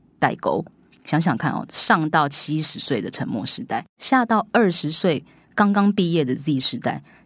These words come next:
这么大的年龄差距，势必会产生很多很多的价值观碰撞。不过，其实我们在昨天的文章已经有提到了，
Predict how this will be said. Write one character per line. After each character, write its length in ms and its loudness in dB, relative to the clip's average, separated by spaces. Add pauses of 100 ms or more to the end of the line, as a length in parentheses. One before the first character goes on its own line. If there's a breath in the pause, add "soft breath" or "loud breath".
(120)
这 200 2
么 240 4
大 240 2
的 140 -2
年 280 0
龄 160 0
差 220 -2
距， 180 -4
势 320 0
必 200 0
会 180 0
产 240 -4
生 180 -2
很 420 0
多 220 2
很 220 0
多 140 -2
的 100 -4
价 240 -2
值 160 -6
观 200 -4
碰 220 -4
撞。 220 -4 (640 loud breath)
不 80 2
过， 320 6
其 160 -2
实 120 0
我 80 4
们 100 2
在 120 2
昨 200 -4
天 120 2
的 60 0
文 180 0
章 220 -2
已 60 -2
经 180 -2
有 80 -4
提 200 -12
到 200 2
了， 180 -8